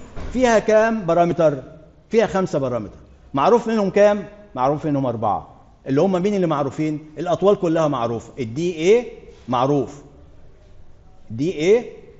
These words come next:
المسافه دي معروفه سبعة ونص، هو قال لي كده. طيب الاي بي معروف طوله حدا-، كام؟ لا، ده، ده، ده، ده، ده اي دي خمسة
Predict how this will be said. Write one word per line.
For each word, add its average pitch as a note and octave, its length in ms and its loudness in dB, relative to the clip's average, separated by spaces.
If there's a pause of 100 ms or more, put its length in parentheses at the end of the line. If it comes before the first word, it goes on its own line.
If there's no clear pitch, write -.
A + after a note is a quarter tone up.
المسافه C#3+ 400 -4
دي F#3 240 -4
معروفه D3+ 460 -2
سبعة D3 280 0
ونص، C3 320 -4
هو C3 120 -2
قال D3+ 140 0
لي A#2+ 80 -4
كده. F#2+ 180 -10 (720)
طيب B2 240 -2 (340)
الاي F#3+ 320 2
بي A3 380 -2
معروف E3+ 480 4 (280)
طوله G#3+ 340 6 (1000)
حدا-، F3 440 -2
كام؟ E3+ 280 -2 (1040)
لا، D3+ 280 0
ده، E3+ 140 -6
ده، D#3 200 4
ده، E3+ 240 2
ده، D#3+ 280 -4
ده D3+ 240 2
اي G3+ 140 6
دي G#3+ 140 4
خمسة B3+ 460 0